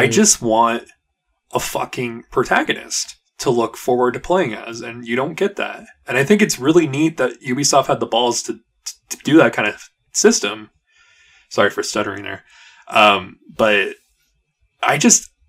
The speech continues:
Speaker 2: I don't care about it anymore. Like, Watch Dogs one, I thought was fucking great. Watch Dogs two was, like,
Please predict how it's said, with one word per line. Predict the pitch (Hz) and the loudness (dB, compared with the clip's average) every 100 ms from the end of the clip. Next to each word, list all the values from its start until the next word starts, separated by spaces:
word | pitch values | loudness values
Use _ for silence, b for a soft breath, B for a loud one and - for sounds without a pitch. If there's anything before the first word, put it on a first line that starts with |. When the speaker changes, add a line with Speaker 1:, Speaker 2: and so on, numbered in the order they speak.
| _ | _
Speaker 2:
I | 135 | 4
don't | 190 220 - | 4 4 0
care | - 120 202 | -4 4 6
about | 120 101 98 | 6 2 -2
it | 101 | -6
anymore. | 101 98 104 | -6 -4 -2
Like, | 110 113 110 | 0 0 4
Watch | 127 147 - | 4 4 4
Dogs | 175 131 | 4 4
one, | 110 107 | 0 0
I | 101 | 0
thought | 101 98 | -2 -6
was | - | -8
fucking | - 92 101 | -10 -12 -12
great. | 95 92 104 | -6 -4 -2
Watch | 107 117 - | -2 -2 0
Dogs | 113 101 | 0 0
two | - 107 | -4 -4
was, | 101 101 | -4 -2
like, | 98 | -4